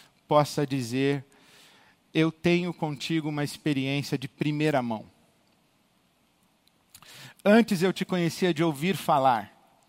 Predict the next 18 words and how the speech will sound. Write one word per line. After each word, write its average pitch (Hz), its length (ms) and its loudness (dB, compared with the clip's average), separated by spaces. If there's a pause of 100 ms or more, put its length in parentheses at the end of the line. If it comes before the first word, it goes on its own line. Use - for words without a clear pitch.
(1400)
Antes 185 520 4
eu 175 160 2
te 170 160 -4
conhecia 165 800 -2
porque 160 440 -2
homens 196 420 0
e 190 60 -4
mulheres 160 640 2
que 214 120 -4
te - 160 -2
conheciam 156 1000 -2
falavam 180 800 8
que 151 120 -10
te 147 140 -10
conheciam. 127 680 -8 (1600)
Homens 214 440 6
e 180 80 0
mulheres 156 880 2